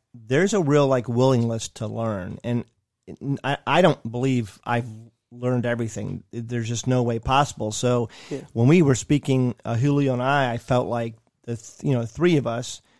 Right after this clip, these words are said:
Speaker 1: were learning from each other, and I probably learned as much, if not more, from him as he would learn from me and Kyle, because
Speaker 2: Yeah.
Speaker 1: we all have strengths. And so Zach brings a strength to the table that I don't. And, like, his, one, one of his great strengths is he's energetic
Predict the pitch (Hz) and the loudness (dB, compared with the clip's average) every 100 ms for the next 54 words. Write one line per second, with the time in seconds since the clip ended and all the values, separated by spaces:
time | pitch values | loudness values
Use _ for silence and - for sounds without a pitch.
0 | _ 120 120 127 131 123 117 117 110 - | _ -4 0 4 4 4 0 -4 -6 0
1 | 143 120 113 113 127 131 127 120 120 123 | 0 2 -2 -4 -2 0 0 0 -2 -2
2 | 117 113 110 117 120 120 117 - 113 110 | -2 -4 -4 -2 -2 -2 -6 -4 -4 -2
3 | 117 113 - 117 107 135 120 110 110 113 | 0 -2 -2 -2 0 2 2 -2 -6 -10
4 | - 113 110 120 123 117 117 117 113 110 | -8 -8 -6 -4 -4 -4 -6 -6 -6 -6
5 | 113 120 117 113 110 - 107 117 143 135 | -6 -4 -4 -6 -8 -6 -6 -2 2 2
6 | 117 113 113 123 - - - - _ 131 | 2 -4 -2 -2 -4 -12 -20 -20 _ -2
7 | - 135 143 135 131 117 - - 151 120 | 2 4 6 6 4 2 -6 0 2 2
8 | 101 - 120 113 120 117 131 139 147 131 | -6 -6 -4 -2 -2 0 2 2 0 0
9 | 123 123 120 - 120 123 117 120 113 123 | 0 0 -4 -6 -4 -4 -6 -8 -8 -8
10 | 113 113 113 113 120 120 107 - _ _ | -6 -6 -6 -4 -2 -4 -8 -14 _ _
11 | _ _ 117 117 101 _ - 123 - 151 | _ _ -4 -4 -6 _ -4 -4 2 2
12 | 147 139 123 139 139 123 120 113 143 156 | 2 2 2 4 2 2 -2 -2 0 0
13 | - 127 120 120 - 117 117 113 104 - | -4 -6 -6 -6 -8 -6 -6 -6 -10 -14
14 | - 127 120 120 117 131 127 127 - | -4 -2 0 -2 -2 -2 0 -2 -6